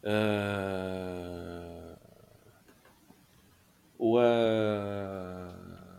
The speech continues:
فاللي كان، آه، اللي، آه،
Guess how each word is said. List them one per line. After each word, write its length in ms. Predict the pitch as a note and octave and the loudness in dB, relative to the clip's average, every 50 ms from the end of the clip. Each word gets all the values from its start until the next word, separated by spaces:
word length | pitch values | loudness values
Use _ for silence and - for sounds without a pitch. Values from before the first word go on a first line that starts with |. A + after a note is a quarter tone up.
| G1+ G1+ - - - - - - - - - - - - - - _ _ _ - | -20 -20 -20 -18 -18 -18 -18 -20 -20 -20 -20 -20 -20 -20 -20 -20 _ _ _ -12
فاللي 640 | - A#2+ A#2+ A#2+ A#2+ A#2+ A#2+ A#2 A#2+ A#2 A2+ A2+ A2 | -8 -6 -4 -2 0 0 0 0 -2 -2 -2 -4 -6
كان، 440 | - - C#3+ C#3 C3 B2+ B2 A#2+ A#2 | -2 0 0 0 0 0 -2 -2 -2
آه، 840 | A2+ A2+ G#2+ G#2+ G#2 G#2 G#2 G#2 G#2 G#2 G#2 G#2 G#2 G#2 G#2 G#2 G#2+ | -2 -2 -2 -2 -2 -2 -4 -6 -6 -8 -8 -10 -10 -10 -10 -8 -6
اللي، 240 | G#2+ G#2+ A#2 A#2 G#2+ | 0 2 2 2 2
آه، 320 | G2 G#2 G#2 G#2+ G#2+ G2+ | 2 0 -2 -4 -4 -4